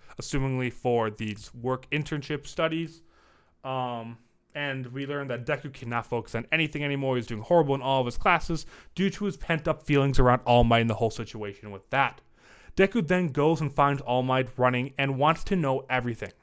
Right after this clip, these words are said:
All Might really didn't know and didn't know how to feel about telling him everything, but Deku really wants to know everything. So he just,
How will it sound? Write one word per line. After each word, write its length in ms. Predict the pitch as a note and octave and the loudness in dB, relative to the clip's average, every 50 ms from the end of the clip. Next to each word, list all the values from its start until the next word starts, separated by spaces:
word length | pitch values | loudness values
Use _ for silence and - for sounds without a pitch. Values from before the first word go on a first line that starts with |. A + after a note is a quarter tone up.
| _ _ _ _ _ - - | _ _ _ _ _ -16 -4
All 140 | - C#3+ E3 | 0 2 6
Might 280 | F3+ F#3+ G3 F#3+ D3+ B2+ | 8 8 8 8 6 2
really 260 | A#2+ C3+ D3 D3+ D3 | 4 4 6 6 6
didn't 200 | C#3+ D3+ C#3+ C3 | 6 6 6 6
know 360 | B2+ B2+ C3 C3+ C3+ C#3+ C#3+ - - - | 8 8 8 8 6 2 0 -2 -2 0
and 160 | C3+ C3 B2+ | 0 0 2
didn't 340 | C3+ C3 C3+ B2+ B2 B2 B2+ | 2 2 0 0 0 0 2
know 140 | C3 C3 | 2 2
how 140 | B2 C3 C3+ | 4 4 2
to 80 | B2 A#2 | 2 2
feel 320 | - - B2 A#2+ B2 B2 | -2 -4 -2 0 0 0
about 220 | A2+ G#2+ G#2 - - | 0 0 -2 -2 -2
telling 300 | - A#2+ A#2 A#2 A#2+ A#2 | -4 -2 -2 -2 -2 -2
him 120 | A2+ A2+ | -2 -2
everything, 500 | A2 A2 A#2 A#2 A2+ - C3 C3 C3+ C3 - - - _ - _ | -2 -2 -2 -4 -4 -4 -4 -4 -4 -6 -10 -18 -20 _ -10 _
but 160 | C3+ A#2+ - | -8 -6 -2
Deku 400 | - C3+ B2 - - D3 C3 A2+ A2 A#2 | -2 -2 0 0 0 0 0 0 0 -2
really 220 | A#2 A#2 A2+ A2+ | 0 0 0 0
wants 280 | A2+ G2+ G#2 G#2 G2 - | 0 0 0 2 2 2
to 60 | G#2+ | 2
know 160 | G#2 G#2 G#2 | 4 4 4
everything. 400 | G#2+ G#2 G#2 G2+ - F#2+ F2+ F#2 - | 4 2 2 0 -4 -8 -10 -8 2
So 180 | - C3 B2 | 4 4 4
he 60 | A#2 | 4
just, 220 | A#2 A#2 A2+ - | 0 -2 -4 -4